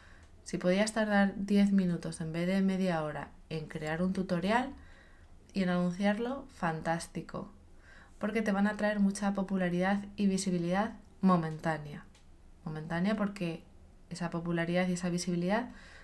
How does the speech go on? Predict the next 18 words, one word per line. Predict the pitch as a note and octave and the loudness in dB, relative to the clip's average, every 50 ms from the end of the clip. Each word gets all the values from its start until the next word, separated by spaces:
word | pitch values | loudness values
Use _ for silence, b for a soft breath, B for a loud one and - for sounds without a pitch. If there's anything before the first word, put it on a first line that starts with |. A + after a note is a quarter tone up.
| B B B - | B B B -2
durará | F#3+ F3+ F3 E3 D#3+ D#3 E3 F3+ G3+ A3 A#3+ - - - - - - - - - - | 0 0 2 2 0 0 2 2 2 2 0 -4 -10 -18 -20 -20 -20 -20 -20 -16 -10
lo | - E3+ E3 D#3+ D#3+ | -6 -6 -4 -6 -6
que | - E3+ D#3+ | -6 -6 -6
la | D#3 D3+ D3+ | -6 -6 -6
noticia | D#3 D3+ D3 - - E3+ E3 E3 - F#3 F#3 G3 | -6 -8 -8 -4 -2 -2 -2 0 0 0 0 0
sea | G3 - - - F3+ E3+ F3 F3+ F3+ - - - - - | -2 -4 -4 -2 0 0 2 0 0 -2 -6 -12 -12 -8
en | E3+ E3 D#3+ D#3 | -8 -6 -6 -6
vigor, | D#3+ D#3+ D#3+ F3 G3 A3 A3 | -6 -4 0 0 0 0 2
lo | G#3+ F#3 E3+ - | 0 0 0 0
que | F3+ F3+ - - | -2 -4 -4 -4
aumenten | F3 E3 D#3+ D#3+ D#3+ E3 E3 F3 F3 F3+ F#3+ G3 G3+ G3+ G3+ B B B B B B B B B B B B B B - | -4 -6 -4 -4 -4 -4 -4 -2 -2 0 0 0 0 0 -2 B B B B B B B B B B B B B B -2
las | F3 E3+ E3+ E3 | -2 -2 0 0
búsquedas, | D#3+ E3 E3 - - - C#3+ - - - - - - - - - - - - - - - - - - - - - - - - | -2 -4 -4 -4 -6 -6 -6 -6 -8 -8 -10 -14 -16 -18 -20 -20 -20 -20 -20 -20 -20 -20 -20 -20 -20 -20 -20 -20 -14 -8 -4
¿vale? | F3+ F3+ G3+ A3+ B3 - - - - - | -2 -2 -2 -2 -4 -6 -10 -16 -18 -12
Si | - - - F#3+ F#3 | -8 -2 2 4 4
además | E3 D#3 D3+ D3+ E3+ E3+ - | 4 4 2 2 0 -2 -2
trabajas | - E3+ D#3 D#3+ - F3 E3+ F3 F#3+ | -2 -4 -4 -2 -2 -4 -4 -4 -2
bien, | G3 G#3 A#3 C4 D4+ E4 | 0 0 0 -2 -4 -6